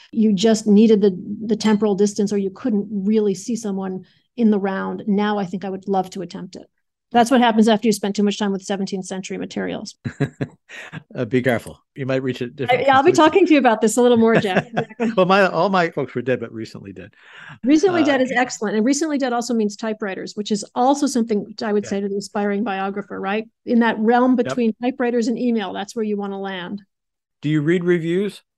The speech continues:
Speaker 1: Yes, I do read reviews, which is a, possibly not a good thing to, I don't believe anyone who says he doesn't read his
Speaker 2: That's right,
Speaker 1: reviews.
Speaker 2: yeah.
Speaker 1: Do you?
Speaker 2: No. Do you, uh, find them helpful in any way?
Speaker 1: Yes, I think I probably do every once in a while. Yes.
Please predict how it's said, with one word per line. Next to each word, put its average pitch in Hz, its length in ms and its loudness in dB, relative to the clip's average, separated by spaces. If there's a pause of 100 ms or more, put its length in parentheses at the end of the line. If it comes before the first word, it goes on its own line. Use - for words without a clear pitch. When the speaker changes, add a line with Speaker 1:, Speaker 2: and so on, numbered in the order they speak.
(300)
Speaker 1:
Yes, 208 300 2
I 214 80 0
do 208 200 2
read 202 180 2
reviews, 190 460 -6
which 208 180 -6
is 190 120 -4
a, 202 40 -6 (240)
possibly 202 480 -2
not 196 240 2
a 190 80 -4
good 190 240 -6
thing 196 220 -6
to, - 120 -8
I 233 60 0
don't 285 220 -4
believe 262 260 4
anyone 214 260 4
who 196 60 -2
says 190 260 -4
he 202 100 -6
doesn't 185 280 -6
read 190 160 -6
his 196 160 -8
Speaker 2:
That's 196 220 -6
right, 190 80 -4
Speaker 1:
reviews. - 220 -12
Speaker 2:
yeah. - 60 -20 (160)
Speaker 1:
Do 220 100 -4
you? 247 300 0 (220)
Speaker 2:
No. 151 280 -6 (180)
Do 123 80 -4
you, 123 280 -4 (160)
uh, 123 260 -12
find 147 220 -4
them 139 100 -6
helpful 143 320 -4
in 104 60 -10
any 101 120 -14
way? 98 120 -20 (1300)
Speaker 1:
Yes, 508 280 2
I 294 60 6
think 370 200 -2
I 415 140 4
probably 403 360 4
do 415 180 4
every 247 180 4
once 196 240 -2
in 214 80 0
a 202 40 0
while. 180 460 -4
Yes. 294 540 0